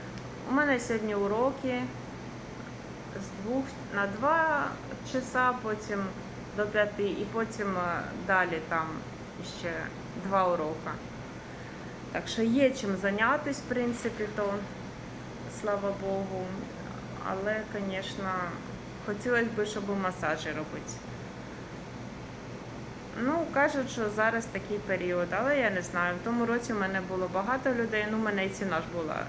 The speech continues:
дешева. По дешевій ціні не хочеться робити, тому що це дуже виматує мої сили, уграбляє, якби, руки, здоров'я,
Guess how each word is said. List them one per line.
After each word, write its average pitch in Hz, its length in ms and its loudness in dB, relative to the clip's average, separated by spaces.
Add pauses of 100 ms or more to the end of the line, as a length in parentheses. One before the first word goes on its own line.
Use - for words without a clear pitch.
(180)
дешева. 165 500 -2 (200)
По 202 80 2
дешевій 240 460 2 (120)
ціні 240 240 4
не 220 200 4
хочеться 220 460 2
робити, 214 340 2
тому 196 240 0
що 196 180 -2 (720)
це 226 160 2
дуже 214 720 4 (800)
виматує 220 600 4 (320)
мої 202 240 2 (140)
сили, 254 420 2 (920)
уграбляє, 196 880 4
якби, 170 560 0 (1300)
руки, 240 440 2
здоров'я, 226 720 4